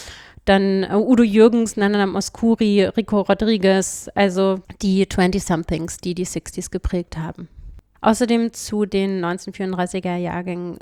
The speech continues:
gehört Edith Cresson, die erste französische Premierministerin, außerdem Daniel Kahnemann, vielleicht einigen bekannt, äh, durch seine Bestseller, unter anderem Schnelles Denken, Langsames Denken,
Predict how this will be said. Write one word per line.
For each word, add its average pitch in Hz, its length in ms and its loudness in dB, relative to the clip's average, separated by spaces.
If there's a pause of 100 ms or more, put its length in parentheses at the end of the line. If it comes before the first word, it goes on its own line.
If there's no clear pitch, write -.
gehört 170 680 -6
Edith 202 320 -6
Cresson, 214 560 -4 (480)
die - 80 -12
erste 190 340 0
französische 190 800 -6
Premierministerin, 214 1300 -4 (100)
außerdem 196 500 -2
Daniel 180 380 -2 (200)
Kahnemann, 202 880 -2 (120)
vielleicht 180 360 -4
einigen 185 340 -6
bekannt, 180 760 -10
äh, 175 280 -8 (320)
durch - 100 -8
seine 190 200 -2
Bestseller, 214 720 0 (340)
unter 196 240 -4
anderem 185 240 -4
Schnelles 190 380 -4
Denken, 180 320 -8
Langsames 220 580 -4
Denken, 196 560 -8